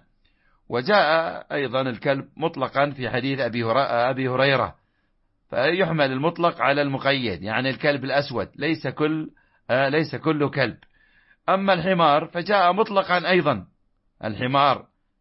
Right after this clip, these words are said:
جاء مطلقا سواء كان أهليا هذا الحمار أو وحشيا. وبعض أهل العلم قالوا لا، المقصود هو الحمار الأهلي وليس الحمار الوحشي. قالوا لأن اسم الحمار إذا أطلق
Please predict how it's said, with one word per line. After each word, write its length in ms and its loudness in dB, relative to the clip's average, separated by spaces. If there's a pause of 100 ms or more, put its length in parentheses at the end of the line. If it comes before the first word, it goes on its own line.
جاء 240 2
مطلقا 560 0 (100)
سواء 240 -2
كان 460 -4 (400)
أهليا 500 2
هذا 280 0
الحمار 420 0
أو 200 0
وحشيا. 560 -4 (760)
وبعض 400 0
أهل 260 2
العلم 360 -2
قالوا 380 0
لا، 220 -2 (280)
المقصود 520 -4 (1160)
هو 160 0
الحمار 560 2
الأهلي 540 0 (600)
وليس 340 0
الحمار 460 2
الوحشي. 500 -4 (640)
قالوا 280 0
لأن 320 -2
اسم 280 -6
الحمار 600 -2
إذا 280 -2
أطلق 560 -2